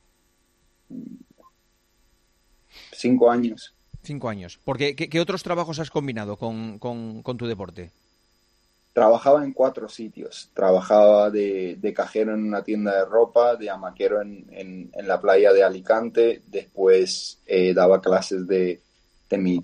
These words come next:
Speaker 1: de mi disciplina, de las artes marciales mixtas. Y después trabajaba también de, de seguridad y al mismo tiempo entrenaba como un profesional.
Speaker 2: Joder, macho. Claro, es que te, te, te mereces todo lo bueno que te pase. Es que te has dejado la vida en, en tu, en tu pasión.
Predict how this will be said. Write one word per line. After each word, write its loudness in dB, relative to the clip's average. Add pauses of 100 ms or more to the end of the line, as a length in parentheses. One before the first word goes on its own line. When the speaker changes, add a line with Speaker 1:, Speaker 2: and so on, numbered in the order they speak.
Speaker 1:
de 2
mi 0
disciplina, 0
de 4
las 0
artes -2
marciales -4
mixtas. 0
Y -8
después -6
trabajaba 0
también -6
de, -6
de -4
seguridad 0
y 4
al 2
mismo -12
tiempo -2
entrenaba -4
como -12
un -14
profesional. -12 (460)
Speaker 2:
Joder, -20
macho. -20 (1500)
Claro, -12
es -16
que -12
te, -12
te, -12
te -12
mereces -10
todo -6
lo -4
bueno -6
que -8
te -10
pase. -12
Es -18
que -8
te -8
has -8
dejado -4
la 0
vida -6
en, -12
en -12
tu, -12
en -12
tu -12
pasión. -12